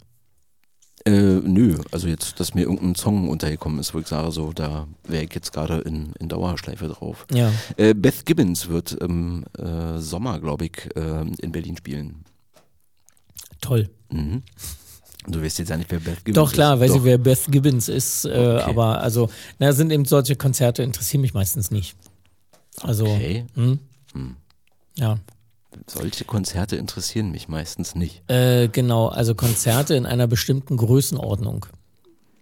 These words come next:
Speaker 1: Ach so,
Speaker 2: Und so.
Speaker 1: okay.
Speaker 2: Genau.
Speaker 1: Warum?
Speaker 2: Weil es mir dann zu groß ist, zu dick, zu,
Speaker 1: Aha.
Speaker 2: zu viel sozusagen. Da ist mir dann auch zu viel Show.
Speaker 1: Also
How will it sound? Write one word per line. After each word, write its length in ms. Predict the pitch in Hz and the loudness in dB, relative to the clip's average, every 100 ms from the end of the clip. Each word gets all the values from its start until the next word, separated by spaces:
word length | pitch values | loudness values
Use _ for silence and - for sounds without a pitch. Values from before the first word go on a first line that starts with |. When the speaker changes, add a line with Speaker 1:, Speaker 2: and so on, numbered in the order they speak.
| _ _ _ | _ _ _
Speaker 1:
Ach 120 | - - | -10 -8
so, 180 | - | 0
Speaker 2:
Und 260 | 131 78 62 | 2 2 -4
so. 140 | - | -4
Speaker 1:
okay. 340 | 57 - 92 147 _ _ | -6 -4 -4 -4 _ _
Speaker 2:
Genau. 140 | - | -2
Speaker 1:
Warum? 260 | - 82 160 - _ - - - - - | 0 0 -2 -8 _ -20 -20 -20 -18 -2
Speaker 2:
Weil 140 | 131 | 0
es 80 | - | 2
mir 60 | 156 | 2
dann 100 | 151 | 2
zu 140 | 165 | -2
groß 260 | 135 180 156 | -2 -2 -2
ist, 200 | 113 - | -2 -2
zu 100 | 143 | -2
dick, 240 | 143 - - - - _ | -2 -6 -16 -20 -20 _
zu, 500 | - - 131 127 127 | -10 -2 0 2 2
Speaker 1:
Aha. 300 | 123 127 - - _ _ _ - | 0 -2 -4 -10 _ _ _ -14
Speaker 2:
zu 100 | - | -10
viel 400 | - 151 131 110 | 0 4 6 4
sozusagen. 540 | - 120 127 117 113 | -4 -8 -2 0 0
Da 60 | 123 | -2
ist 100 | - | -2
mir 80 | 139 | 0
dann 140 | 139 | 0
auch 100 | 135 | -2
zu 160 | - 147 | -6 -8
viel 200 | - 170 | -4 -4
Show. 400 | - 185 165 135 - _ _ _ _ _ _ _ _ _ _ _ _ - - | -2 -2 -2 -6 -10 _ _ _ _ _ _ _ _ _ _ _ _ -20 -6
Speaker 1:
Also 340 | 87 82 87 | -4 0 -2